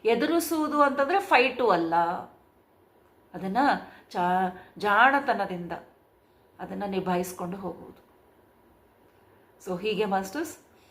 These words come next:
ಸಹಿಸ್ಕೊಳ್ಳಿ ಅಂತ ಪತ್ರಿ ಸರ್ ಹೇಳ್ತಾ ಇದ್ದಾರೆ. Don't run away, ಸಹಿಸ್ಕೊಳ್ಳಿ, ಸಹನೆಯೇ ದೊಡ್ಡದು.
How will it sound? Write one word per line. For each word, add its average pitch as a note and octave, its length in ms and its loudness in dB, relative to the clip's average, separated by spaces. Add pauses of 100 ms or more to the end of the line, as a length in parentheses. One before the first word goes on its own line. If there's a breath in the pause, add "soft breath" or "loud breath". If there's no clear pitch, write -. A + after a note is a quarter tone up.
(180 soft breath)
ಸಹಿಸ್ಕೊಳ್ಳಿ G#3 1040 -4
ಅಂತ F3+ 180 -8
ಪತ್ರಿ F#3 320 -8
ಸರ್ F#3 200 -8
ಹೇಳ್ತಾ F#3+ 300 -10
ಇದ್ದಾರೆ. F#3 300 -14 (360)
Don't G3 280 -4
run F#3 380 -2
away, F#3+ 200 -8 (540)
ಸಹಿಸ್ಕೊಳ್ಳಿ, F#3+ 640 -8 (1500)
ಸಹನೆಯೇ G3 540 -2
ದೊಡ್ಡದು. F3+ 600 -4